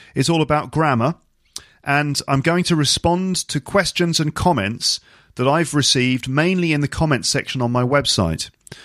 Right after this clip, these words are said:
Questions and comments about grammar, basically. Now, I don't often teach grammar on the podcast directly. I've got a few episodes in the archive that are all about grammar, uh, but not that many,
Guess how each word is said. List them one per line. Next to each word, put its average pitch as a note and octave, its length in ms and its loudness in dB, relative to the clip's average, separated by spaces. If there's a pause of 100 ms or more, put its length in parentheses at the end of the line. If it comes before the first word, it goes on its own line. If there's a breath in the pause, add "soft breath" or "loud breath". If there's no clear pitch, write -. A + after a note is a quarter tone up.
(100)
Questions C#3 400 0
and A#2 100 -2
comments A#2+ 460 0 (460 soft breath)
about A#2 400 -2
grammar, B2 400 0 (100)
basically. - 520 -6 (440 loud breath)
Now, D3 100 2
I E3 40 4
don't G#3+ 200 0
often F#3+ 300 2
teach - 400 -4
grammar C3 380 2
on B2+ 80 2
the B2 80 -2
podcast B2 520 0
directly. C#3 600 0 (840 soft breath)
I've C#3 140 0
got - 140 2
a D#3+ 100 2
few F#3 220 4
episodes C3+ 420 0
in A#2+ 80 -2
the A#2+ 80 2
archive A2+ 580 -2 (300 soft breath)
that G#2+ 120 0
are A#2+ 80 4
all C3 180 2
about G#2 420 0 (200 soft breath)
grammar, G#2 460 2 (320 soft breath)
uh, C#3 160 2
but D3+ 140 -6
not A3 200 -2
that E3 180 0
many, C#3+ 400 0